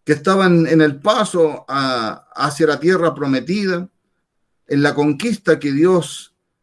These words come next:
les había entregado a ellos, la tierra que, donde fluía leche y miel.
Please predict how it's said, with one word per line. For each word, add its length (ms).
les 280
había 560
entregado 800
a 80
ellos, 240
la 160
tierra 500
que, 400
donde 320
fluía 400
leche 460
y 100
miel. 460